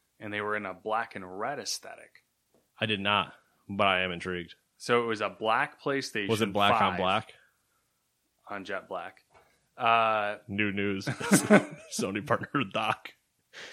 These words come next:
Speaker 1: That's where he's been hiding
Speaker 2: Yeah,
Speaker 1: in a
Speaker 2: yeah.
Speaker 1: Sony bunker.
Speaker 2: <laughs> Yeah,
Speaker 1: Um,
Speaker 2: hiding in the Sony bunker.
Speaker 1: It was a black. It was, uh,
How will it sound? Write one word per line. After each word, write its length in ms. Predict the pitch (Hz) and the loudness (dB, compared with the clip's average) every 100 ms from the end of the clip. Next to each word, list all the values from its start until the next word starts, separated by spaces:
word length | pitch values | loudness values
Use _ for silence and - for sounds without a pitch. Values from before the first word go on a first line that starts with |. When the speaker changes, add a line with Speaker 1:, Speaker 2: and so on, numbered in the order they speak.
| - - - | -18 -20 -20
Speaker 1:
That's 120 | - | -12
where 100 | 110 | -8
he's 80 | 90 | -8
been 160 | - 87 _ _ _ _ | -10 -16 _ _ _ _
hiding 300 | 113 98 90 _ _ _ - | -2 -2 -6 _ _ _ -10
Speaker 2:
Yeah, 140 | 151 | -6
Speaker 1:
in 60 | 101 | -4
a 40 | |
Speaker 2:
yeah. 120 | 98 | 2
Speaker 1:
Sony 240 | 135 123 113 | 4 4 4
bunker. 360 | 110 107 107 - | 0 2 -2 -2
Speaker 2:
<laughs> 100 | - | -4
Yeah, 200 | 147 120 123 | -2 2 6
Speaker 1:
Um, 80 | 123 | 8
Speaker 2:
hiding 260 | 120 123 | 8 6
in 80 | 120 | 2
the 80 | 107 | -2
Sony 360 | - 98 90 90 | -6 -8 -8 -12
bunker. 360 | 90 - 104 _ _ _ - - | -16 -18 -20 _ _ _ -20 -8
Speaker 1:
It 100 | 143 | 0
was 140 | 131 123 | 0 2
a 60 | 113 | -2
black. 520 | 104 127 143 156 - | 2 4 4 2 -2
It 60 | 143 | -2
was, 160 | 131 | -2
uh, 440 | 135 104 101 117 | -4 -14 -14 -10